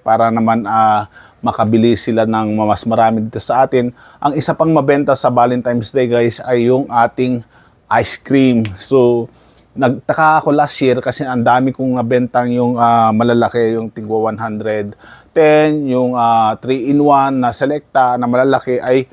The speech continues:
mabentang mabenta din nung, ah, araw ng mga puso yung, ah, ice cream at saka yung ating cornetto ay mabentang mabenta din. Kaya wag po kayong magpapakawala ng ating, ah,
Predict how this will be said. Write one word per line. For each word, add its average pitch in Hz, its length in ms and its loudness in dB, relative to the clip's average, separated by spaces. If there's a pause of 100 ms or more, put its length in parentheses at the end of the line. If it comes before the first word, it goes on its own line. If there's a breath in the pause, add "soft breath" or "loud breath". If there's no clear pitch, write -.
(280 soft breath)
mabentang 127 480 2
mabenta 123 480 2
din 123 240 0
nung, 127 320 -2
ah, 120 540 2
araw 127 180 4
ng 123 160 -2
mga 117 220 0 (100)
puso 123 400 0
yung, 117 320 0
ah, 107 460 -4 (400 soft breath)
ice 120 160 2
cream 123 320 0
at 123 80 0
saka 120 240 0
yung 117 160 -2
ating 113 400 -2
cornetto 117 640 -2
ay 117 160 4
mabentang 110 500 0
mabenta 127 460 0
din. 139 240 2
Kaya 120 480 2 (480 soft breath)
wag 120 240 -2
po 123 80 -6
kayong 123 320 2
magpapakawala 120 880 2
ng 117 320 -4
ating, 117 580 -4
ah, 110 600 0